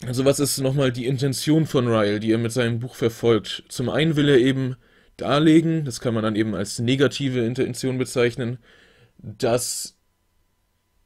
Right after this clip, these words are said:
viele Probleme, um die sich die Philosophie des Geistes dreht,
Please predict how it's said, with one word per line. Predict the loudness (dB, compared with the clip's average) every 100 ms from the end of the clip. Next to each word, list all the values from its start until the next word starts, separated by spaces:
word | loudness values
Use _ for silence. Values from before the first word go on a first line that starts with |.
| _ _ _ _ -20
viele | -8 -2 2 4 4 4 0
Probleme, | -4 -6 0 2 4 2
um | 2
die | 2
sich | 0
die | -2
Philosophie | -2 -2 0 -2 -4
des | -4 -6 -6
Geistes | -2 -2 -2 -6 -4
dreht, | -4 0 0 0 -8